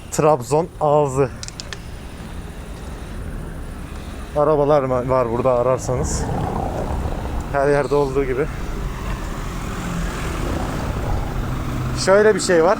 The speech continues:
Buraya şu yanımdan geçen dolmuşlarla gelebilirsiniz. Nasıl yapacaksınız bunu da? Trabzon meydana gidiyorsun abi.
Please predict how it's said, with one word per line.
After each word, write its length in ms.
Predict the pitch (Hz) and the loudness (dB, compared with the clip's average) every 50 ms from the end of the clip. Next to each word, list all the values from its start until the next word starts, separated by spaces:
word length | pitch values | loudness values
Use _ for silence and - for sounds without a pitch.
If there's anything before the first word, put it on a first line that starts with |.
| - - | 2 4
Buraya 320 | 185 190 196 190 202 233 233 - - - - - - - - - - - - - - - - - - - - - - | 6 6 8 8 6 4 2 0 -2 0 0 0 0 -2 -2 0 0 0 0 0 0 0 0 0 2 2 0 2 2
şu 60 | - 196 | 4 6
yanımdan 500 | 202 202 196 202 202 202 214 208 208 202 | 8 8 8 8 6 6 6 6 6 6
geçen 320 | 202 190 - 196 208 208 190 - 127 123 123 - - - - - - - - - - - - - - - - - - - - - - - - - - - 151 | 4 4 4 4 4 4 4 4 4 4 4 4 6 6 6 8 8 8 8 8 8 8 8 8 8 8 8 8 8 6 6 6 6 6 6 4 4 6 6
dolmuşlarla 640 | 170 175 180 190 196 190 - - 202 190 185 202 202 | 6 6 6 6 4 4 4 6 6 6 6 6 6
gelebilirsiniz. 680 | 180 190 180 196 185 185 196 185 - - 160 160 202 - - - - - - - - - - - - - - - - - - - - - - - - - - - - - - - 165 | 6 6 6 6 6 6 6 6 6 6 6 4 4 4 4 6 6 6 6 4 4 4 4 4 4 2 0 0 -2 -2 -2 -2 -2 -4 -4 -4 -4 -4 -4 -4 -4 -4 -4 0 2
Nasıl 240 | 185 208 - - 196 | 2 2 4 4 2
yapacaksınız 640 | 170 - 143 131 139 131 - - 139 135 127 127 | 2 2 2 0 0 0 0 -2 -2 -2 0 0
bunu 180 | 127 135 135 131 | 0 0 2 2
da? 120 | 180 220 - - - - - - - - - - - - - - - - - - - - - - - - - - - - - - | 0 0 -2 -4 -10 -10 -10 -10 -10 -10 -10 -10 -10 -10 -10 -10 -10 -8 -8 -8 -8 -8 -10 -10 -10 -12 -12 -12 -12 -10 -4 2
Trabzon 420 | 180 190 196 190 170 180 185 185 | 4 4 4 4 4 4 2 4
meydana 400 | 185 190 185 185 170 196 190 190 | 4 4 4 6 4 4 4 4
gidiyorsun 440 | 170 175 165 202 190 180 - - 170 | 2 2 2 2 2 2 2 2 2
abi. 320 | 147 139 139 131 165 190 | 4 4 2 2 0 -2